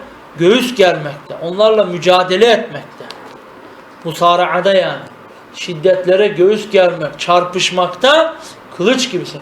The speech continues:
Kılıç nasıl şiddetli durumlarla çarpışır? Sen de kılıç gibisin. Ve kâle âharu, keenne ahlâkake fî lutfiha ve rikkatin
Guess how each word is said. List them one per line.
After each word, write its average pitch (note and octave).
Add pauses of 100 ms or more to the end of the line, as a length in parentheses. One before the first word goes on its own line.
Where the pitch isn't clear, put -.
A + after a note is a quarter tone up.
Kılıç G#3
nasıl G#3+
şiddetli F#3+
durumlarla F3+
çarpışır? F#3 (360)
Sen F#3
de G#3
kılıç F3
gibisin. - (1300)
Ve D#3+
kâle A3+
âharu, G#3 (1000)
keenne A3+ (120)
ahlâkake G3+ (420)
fî G#3+
lutfiha D#3+ (320)
ve E3+
rikkatin C4